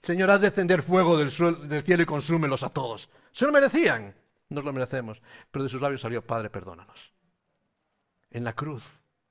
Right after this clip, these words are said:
con su cuerpo quebrantado, dice, "Perdónalos. Perdónalos a ellos y perdona a Eduardo, porque sigue des-, defraudándome, engañándome tantas veces". Se sujetó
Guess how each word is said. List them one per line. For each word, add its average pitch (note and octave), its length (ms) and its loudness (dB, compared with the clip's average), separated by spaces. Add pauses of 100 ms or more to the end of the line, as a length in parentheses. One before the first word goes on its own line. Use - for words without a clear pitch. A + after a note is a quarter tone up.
(1040)
con C3+ 120 -10
su A#2 120 -10
cuerpo D3 340 -6
quebrantado, A#2+ 760 -14 (1000)
dice, - 220 -12
"Perdónalos. - 640 -18 (1040)
Perdónalos A2+ 500 -12
a - 20 -10
ellos A#2 160 -12
y A#2 60 -12
perdona G#2 300 -14
a - 20 -14
Eduardo, F#2+ 400 -14 (1400)
porque G2 180 -16
sigue G#2 240 -12
des-, G2 260 -14
defraudándome, F#2 680 -12
engañándome F#2 560 -14
tantas F2+ 260 -16
veces". - 380 -18 (760)
Se B2+ 120 -10
sujetó F3 680 -4